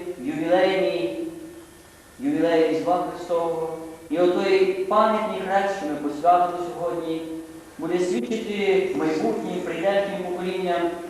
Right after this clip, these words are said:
про те, що ми були, про те, що ми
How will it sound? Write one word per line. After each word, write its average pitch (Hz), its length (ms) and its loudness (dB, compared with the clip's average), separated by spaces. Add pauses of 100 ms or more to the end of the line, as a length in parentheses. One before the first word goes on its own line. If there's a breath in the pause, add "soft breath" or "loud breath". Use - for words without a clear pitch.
(120)
про 165 100 -2
те, 202 300 -2
що 202 80 -4
ми - 240 -4
були, - 240 2 (720)
про 160 100 -6
те, 208 220 0
що 208 140 -2
ми 196 500 2